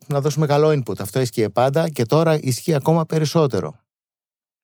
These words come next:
Τα εργαλεία είναι εκεί. Θα δείτε όμως, πιστεύω, σύντομα ότι τα εργαλεία πια γίνονται ολοένα και λιγότερο τεχνολογικά.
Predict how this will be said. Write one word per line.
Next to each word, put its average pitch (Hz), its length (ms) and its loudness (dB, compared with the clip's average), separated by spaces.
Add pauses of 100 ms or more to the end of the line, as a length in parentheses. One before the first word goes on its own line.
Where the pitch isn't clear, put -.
(480)
Τα 131 100 -2
εργαλεία 120 460 2
είναι 113 160 2
εκεί. 123 520 0 (160)
Θα 117 340 0
δείτε 147 380 2
όμως, 139 380 2
πιστεύω, 120 720 0 (240)
σύντομα 131 920 0
ότι 131 180 -2
τα 127 120 -2
εργαλεία 120 500 2
πια - 180 -2
γίνονται 143 640 0
ολοένα 123 520 0
και 135 140 -2
λιγότερο 131 480 0
τεχνολογικά. 113 960 -2